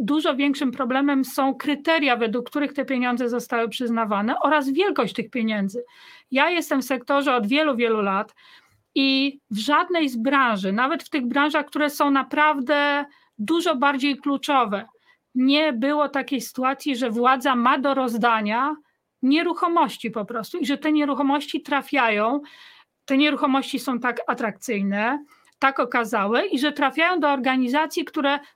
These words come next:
nie mają częst-, często żadnego doświadczenia, powstały dwa miesiące wcześniej,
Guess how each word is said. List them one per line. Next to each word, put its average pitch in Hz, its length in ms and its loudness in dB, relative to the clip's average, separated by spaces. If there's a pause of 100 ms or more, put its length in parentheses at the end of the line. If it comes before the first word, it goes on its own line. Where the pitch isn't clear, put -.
(100)
nie 269 200 2
mają 285 440 2
częst-, 285 340 -2 (100)
często 277 360 -2
żadnego 277 460 0
doświadczenia, 202 640 -6
powstały 294 500 -2
dwa 269 180 0
miesiące 262 440 -2
wcześniej, 247 560 -4